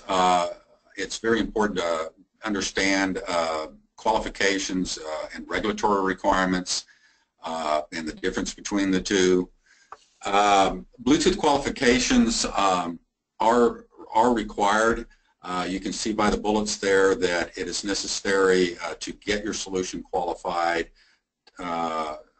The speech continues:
uh, to be able to use the intellectual property associated with Bluetooth wireless technology. Uh, you must become a, a member of, uh,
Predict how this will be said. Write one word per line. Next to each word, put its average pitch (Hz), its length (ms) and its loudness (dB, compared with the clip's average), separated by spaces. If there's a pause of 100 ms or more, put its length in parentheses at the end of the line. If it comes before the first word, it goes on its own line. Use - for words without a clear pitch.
(100)
uh, 85 280 -6
to - 100 -14
be 95 140 -4
able 95 200 2
to 82 160 -4
use 95 440 0
the 82 420 -4
intellectual 92 840 -2
property 95 560 0
associated 92 600 -2
with 80 200 -12
Bluetooth 92 400 -6
wireless 87 320 -4
technology. 104 800 0 (500)
Uh, 78 100 -12
you 80 140 -8
must 92 300 -2
become 95 300 -4
a, 82 140 -4 (120)
a - 40 -6
member 90 480 0
of, - 80 -6 (160)
uh, 80 340 -2